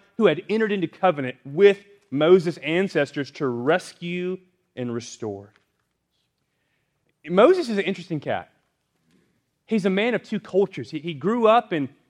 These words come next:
right, Pharaoh's household. And God speaks to those two cultures, right? For the pagan, when you have different gods over everything, to hear that, no, there's one true God who has always been,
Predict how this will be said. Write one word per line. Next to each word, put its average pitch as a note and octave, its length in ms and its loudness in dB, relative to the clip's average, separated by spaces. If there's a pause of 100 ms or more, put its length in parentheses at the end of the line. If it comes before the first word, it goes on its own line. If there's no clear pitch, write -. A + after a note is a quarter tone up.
(280)
right, F3+ 220 0
Pharaoh's G3+ 300 6
household. G3+ 600 0 (1800)
And F#3 140 -4
God C4 260 0
speaks - 380 -2
to C4 100 -6
those F#3+ 220 -2
two G3+ 140 -6
cultures, F3 520 -4
right? G#3+ 180 4
For A#3+ 80 -2
the A3+ 120 6
pagan, G3+ 580 6 (380)
when F#3 160 2
you A#3+ 80 0
have A3+ 200 4
different F#3+ 340 -2
gods G#3 400 2
over E3+ 180 4
everything, D3 600 -2
to E3 120 -10
hear C#4 240 -2
that, F#3 240 0
no, G#3 120 2
there's G#3 220 0
one A3+ 380 4
true C#4+ 260 0
God A3+ 360 2
who A3 100 0
has F#3 100 4
always A3+ 540 2
been, D#3+ 580 0